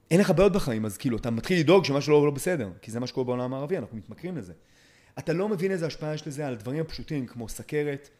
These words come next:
וכמו, אה, דחפי אכילה, אכילה רגשית, שזה בעצם שאתה מרוקן מבפנים ואתה צריך ללמוד אותך בחוץ. כל כך הרבה דברים. וזה... אני חושב אישית, בגלל שזה רק עכשיו בתחילת המחקר בשלושים שנה האחרונות בצורה אינטנסיבית,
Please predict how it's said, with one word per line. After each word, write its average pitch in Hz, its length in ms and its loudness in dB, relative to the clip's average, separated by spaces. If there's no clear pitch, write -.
וכמו, 113 600 -6
אה, 104 360 -8
דחפי - 420 0
אכילה, 147 440 -2
אכילה 120 260 -4
רגשית, 160 480 -6
שזה 113 200 -12
בעצם 123 280 -8
שאתה 120 200 -16
מרוקן 113 380 -10
מבפנים 165 500 -8
ואתה 113 180 -10
צריך - 180 -20
ללמוד 110 180 -12
אותך - 140 -20
בחוץ. 170 440 -6
כל - 120 -16
כך 160 240 -8
הרבה 151 200 -4
דברים. 135 380 -4
וזה... 104 200 -14
אני 123 180 -2
חושב 170 420 -2
אישית, 165 420 -6
בגלל 120 180 -8
שזה 127 280 -8
רק 139 100 -10
עכשיו 135 280 -10
בתחילת 117 360 -8
המחקר 127 360 -8
בשלושים 104 340 -14
שנה 123 220 -10
האחרונות 117 320 -10
בצורה 113 260 -12
אינטנסיבית, 113 600 -10